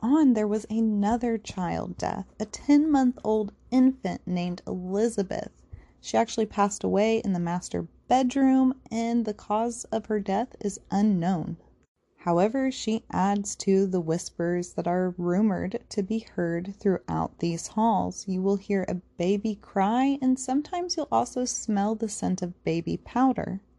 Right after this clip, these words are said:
Now, Doctor John Gibbons' wife, Jessie, actually passed away in the same bedroom that the ten-month-old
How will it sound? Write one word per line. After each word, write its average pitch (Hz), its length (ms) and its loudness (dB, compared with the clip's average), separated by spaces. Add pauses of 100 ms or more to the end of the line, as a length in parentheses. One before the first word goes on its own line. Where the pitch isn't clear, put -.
(340)
Now, 240 200 4
Doctor 254 480 -2
John 208 640 0 (180)
Gibbons' 190 540 0
wife, 170 580 -2 (140)
Jessie, - 640 -2 (240)
actually 311 500 -2
passed 269 400 -4
away 247 240 2
in 208 140 0
the 190 100 0
same 240 760 2
bedroom 180 880 -2 (120)
that 190 300 -2
the 202 80 -4
ten-month-old 196 920 0